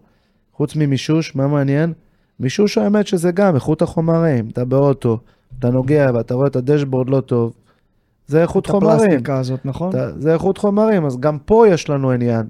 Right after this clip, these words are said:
Speaker 1: גם פה יש זווית. אם קניתם מוצרים שהם טובים, יחזיקו לאורך זמן.
Speaker 2: נכון.
Speaker 1: והם יהיו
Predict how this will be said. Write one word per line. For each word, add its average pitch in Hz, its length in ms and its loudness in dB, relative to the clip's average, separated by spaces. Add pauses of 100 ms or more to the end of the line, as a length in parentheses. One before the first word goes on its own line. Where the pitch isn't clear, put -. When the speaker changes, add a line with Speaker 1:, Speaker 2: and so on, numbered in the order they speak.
(160)
Speaker 1:
גם 117 120 -6
פה 185 200 2
יש 151 80 2
זווית. 120 440 -2 (640)
אם 165 80 -4
קניתם 185 400 0
מוצרים 147 460 -2
שהם 139 220 -2
טובים, 117 520 -2
יחזיקו 143 420 -2
לאורך 147 320 2
זמן. 117 360 -2 (420)
Speaker 2:
נכון. 135 420 -6 (380)
Speaker 1:
והם 123 280 -2
יהיו 170 520 2